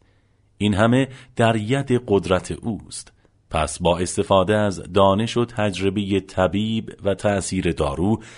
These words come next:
به این نکته مهم توجه داشته باشیم که همه اینها اسبابی است که او به حکمت خداوندیش برای ما مهیا ساخته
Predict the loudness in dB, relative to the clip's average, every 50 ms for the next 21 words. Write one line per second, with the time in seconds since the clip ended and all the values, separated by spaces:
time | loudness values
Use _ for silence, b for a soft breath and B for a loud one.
0 | B B B 0 2 2 2 0 0 0 0 -2 -2 -2 -2 0 2 2 2 2
1 | 0 0 0 0 0 0 0 0 0 0 2 2 2 2 0 0 0 0 0 2
2 | 2 2 2 0 -2 -4 -2 -2 -4 -4 -4 -4 -4 -4 -2 -2 0 0 -2 B
3 | B B B B B B B B B 0 2 2 0 0 0 0 0 0 2 0
4 | 2 2 4 4 4 4 2 B B B B B B 0 0 0 -2 -4 -2 2
5 | 4 4 4 4 2 -2 -2 -2 -4 -4 -6 -4 -4 -4 -4 -2 -2 -2 0 0
6 | 0 -2 -6 -10 -14 -10 -4 -2 0 0 0 0 -2 -2 -2 -2 -2 0 0 -2
7 | -2 -2 -2 -2 2 4 4 4 6 4 2 2 0 -2 0 0 2 2 2 0
8 | -2 B B B B B B 2 4 4 4 4 2 0 0 2 4 4 4 4
9 | 2 0 -4 -2 -2 -2 0 0 0 0 0 0 0 2 2 2 2 0 -2 -2
10 | -2 -2 -4